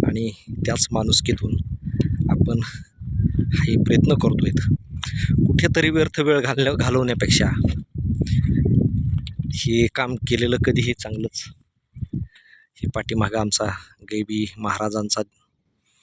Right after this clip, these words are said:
अ, टेकडी आहे, जी की खूप उंच आहे. इथून जरी बारीक दिसत असली तरी ती खूप उंच आहे. आणि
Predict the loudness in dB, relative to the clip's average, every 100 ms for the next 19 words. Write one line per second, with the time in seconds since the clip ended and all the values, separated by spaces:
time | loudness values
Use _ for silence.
0 | _ _ _ -16 -12 -12 -12 -8 -6 -4
1 | -2 -4 -8 _ _ _ -18 -10 -6 -2
2 | -2 -2 -6 -6 -2 0 0 -2 -4 -4
3 | -2 0 0 0 0 -2 -6 _ _ -8
4 | -6 -2 0 2 2 2 0 0 0 0
5 | 0 -4 -4 -12 -8 -6 -6 -8 -16 -20
6 | _ _ -8 -8 -10 -4 -4 -4 -6 -2
7 | 2 2 0 -2 -4 -4 -4 -4 -6 -20
8 | -10 -6 -2